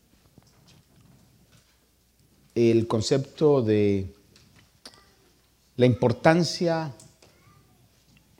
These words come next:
de estar en un lugar donde se predique la sana doctrina como últimamente. Posiblemente me equivoque, no sé cuál sea su apreciación, pero...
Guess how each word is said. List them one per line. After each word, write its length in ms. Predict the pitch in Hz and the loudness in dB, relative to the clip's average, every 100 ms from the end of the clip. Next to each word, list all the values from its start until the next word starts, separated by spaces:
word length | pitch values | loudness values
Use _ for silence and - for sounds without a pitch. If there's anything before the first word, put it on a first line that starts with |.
| _ | _
de 100 | 120 | -6
estar 240 | - 156 | -2 0
en 100 | 160 | 2
un 80 | 165 | 2
lugar 360 | 160 143 147 143 | 2 6 4 4
donde 260 | 143 127 | -2 -4
se 160 | 110 113 | -4 -6
predique 400 | 101 110 123 135 | -2 -2 0 -2
la 100 | 113 | -4
sana 320 | - 147 147 | -4 -4 -2
doctrina 580 | 139 117 127 127 147 151 - _ _ _ - - _ - - _ | -4 -4 -4 -2 -4 -8 -18 _ _ _ -20 -20 _ -20 -20 _
como 260 | - 123 120 | 0 4 4
últimamente. 640 | 127 131 127 143 120 - - - _ _ _ _ _ _ _ _ _ - - _ _ _ _ _ | 2 -2 -2 0 -2 -8 -20 -20 _ _ _ _ _ _ _ _ _ -20 -20 _ _ _ _ _
Posiblemente 500 | 139 185 185 180 165 | 2 6 6 4 2
me 100 | 156 | 0
equivoque, 420 | 127 135 185 180 | 2 4 4 2
no 120 | 131 | -4
sé 140 | 123 131 | -4 -2
cuál 180 | 135 120 | -2 0
sea 220 | 135 123 | -2 -2
su 100 | 120 | -4
apreciación, 680 | 101 107 110 104 - 127 165 | -4 -6 -6 -8 -6 -6 -4
pero... 220 | 143 104 | -4 -6